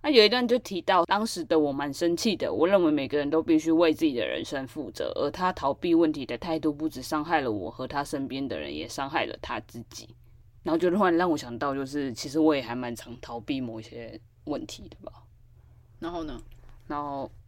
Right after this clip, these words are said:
Speaker 1: 因为我是局内人嘛，但局外人 Pin 就会看得比较清楚。那因为有时候我就会想说，就是把它烂在那里的情况之下，然后尤其 Pin 又想帮我拉出来的时候，但是我又拒绝伸出我的手的时候，不晓得 Pin 在局外人在看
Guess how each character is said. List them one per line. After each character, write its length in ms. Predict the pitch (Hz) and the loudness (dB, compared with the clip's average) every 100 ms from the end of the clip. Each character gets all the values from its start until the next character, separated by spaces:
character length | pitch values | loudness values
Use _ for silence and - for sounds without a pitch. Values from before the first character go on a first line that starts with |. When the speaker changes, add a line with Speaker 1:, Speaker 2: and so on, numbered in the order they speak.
| - | -10
Speaker 1:
因 120 | - 339 | 4 6
为 260 | 254 214 - | 6 4 0
我 160 | 202 | 2
是 120 | 247 | 2
局 280 | 320 - 208 | 0 -2 0
内 240 | 233 240 190 | 4 6 6
人 120 | 170 | 4
嘛， 160 | 160 | 2
但 160 | 170 240 | 2 0
局 160 | 190 202 | 0 4
外 160 | 233 | 8
人 220 | 190 170 | 8 4
Pin 180 | 175 202 | 0 0
就 80 | 185 | 2
会 60 | 180 | 0
看 160 | 214 | 0
得 100 | 151 | -4
比 60 | - | -4
较 100 | 156 | -8
清 240 | - 135 | -8 -10
楚。 260 | - 123 117 | -10 -12 -6
那 200 | 156 156 - _ _ _ - | -4 -4 -8 _ _ _ 0
因 80 | 370 | 6
为 140 | 359 | 6
有 100 | 208 | 6
时 80 | 214 | 6
候 60 | 220 | 4
我 80 | |
就 80 | 190 | 6
会 60 | 247 | 4
想 180 | 196 - | 4 0
说， 120 | 180 | 0
就 120 | 196 | 0
是 40 | |
把 180 | 185 143 | -2 0
它 60 | 151 | 2
烂 180 | 190 170 | 2 2
在 120 | 175 | 2
那 200 | 170 175 147 | 0 0 -2
里 280 | - - - | -6 -16 -8
的 80 | 165 165 | -4 -4
情 240 | - 165 | -4 -4
况 180 | 190 180 | -2 0
之 140 | 170 | 2
下， 160 | 196 160 | 4 4
然 60 | |
后 100 | 156 | 4
尤 120 | 180 165 | 2 0
其 200 | - 175 | -2 -4
Pin 160 | 214 | 0
又 120 | 185 | 0
想 160 | 180 143 | -2 -2
帮 140 | 156 | -2
我 60 | 147 | -2
拉 180 | 139 139 | -2 -4
出 140 | - | -4
来 80 | 143 | -6
的 60 | 123 | -6
时 40 | |
候， 120 | 123 143 | -10 -6
但 80 | 160 | -4
是 80 | |
我 140 | 165 147 | -2 -2
又 100 | 185 | -2
拒 240 | - 214 | -2 -4
绝 200 | 160 151 | -2 -4
伸 180 | 170 165 | -2 -4
出 160 | 190 165 | -4 -4
我 100 | 123 | -4
的 140 | 120 | -8
手 220 | - 117 | -12 -14
的 60 | 120 | -8
时 40 | |
候， 80 | 151 | -8
不 120 | 151 | -6
晓 160 | 175 123 | -6 -6
得 60 | - | -6
Pin 180 | 165 | -6
在 280 | 151 139 123 _ _ _ _ _ | -2 -2 -4 _ _ _ _ _
局 200 | - 180 | -8 4
外 200 | 233 208 | 10 10
人 200 | 170 151 | 8 2
在 100 | 165 | -2
看 180 | - | -4